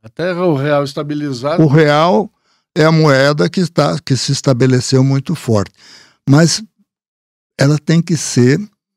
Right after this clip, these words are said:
Speaker 2: avaliada em relação ao ouro ou em relação ao dólar. Não é que os Estados Unidos manda no mundo por causa disso, não. Ele é apenas um,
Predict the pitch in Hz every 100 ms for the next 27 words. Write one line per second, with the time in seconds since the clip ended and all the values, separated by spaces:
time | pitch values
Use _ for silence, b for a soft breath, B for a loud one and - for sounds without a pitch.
0 | _ _ - 131 139 127 113 117 139 151
1 | 135 135 135 143 147 165 170 156 165 190
2 | 190 _ _ _ _ _ _ _ _ -
3 | 113 92 95 107 110 123 123 143 110 107
4 | 98 B B B _ - 131 180 190 160
5 | 147 143 131 123 127 123 117 117 113 107
6 | 104 107 120 113 110 117 107 110 92 95
7 | - 131 107 101 117 147 170 185 - 151
8 | 156 170 147 139 123